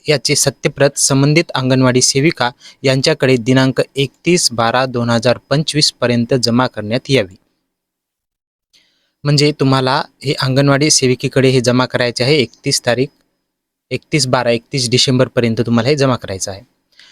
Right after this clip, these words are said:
त्यानंतर बघा इथं अंगणवाडी सेविकांनी त्यांच्याकडे लाभार्थी महिलांकडून दाखल केलेले प्रमाणपत्राची तपासणी करून त्या लाभार्थी महिलांचे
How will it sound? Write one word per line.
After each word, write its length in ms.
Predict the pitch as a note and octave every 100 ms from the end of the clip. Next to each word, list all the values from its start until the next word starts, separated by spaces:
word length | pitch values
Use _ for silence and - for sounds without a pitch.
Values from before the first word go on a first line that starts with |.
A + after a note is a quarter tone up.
| _ -
त्यानंतर 300 | E3 D#3+ C#3
बघा 180 | C3
इथं 160 | B2 D#3 -
अंगणवाडी 560 | C3+ C#3+ D3+ D3 F3+ -
सेविकांनी 640 | - C3+ C3 D3 C#3+ B2+
त्यांच्याकडे 640 | - B2+ B2+ C#3+ D3 C#3+
लाभार्थी 420 | B2+ A#2 C3 - C#3+
महिलांकडून 640 | C3 B2+ C3 C3+ B2+ C3+
दाखल 380 | A#2+ A#2 - D3 -
केलेले 320 | B2 B2+ C#3
प्रमाणपत्राची 840 | - A#2+ C3 B2+ B2 A#2+ A#2+ - A#2+ C3
तपासणी 400 | B2+ C3 - C#3 -
करून 220 | D#3+ A#2 - - - - - -
त्या 120 | D3+
लाभार्थी 500 | C3+ A#2+ B2+ B2 B2+
महिलांचे 720 | B2 A#2+ C3 D3 - B2+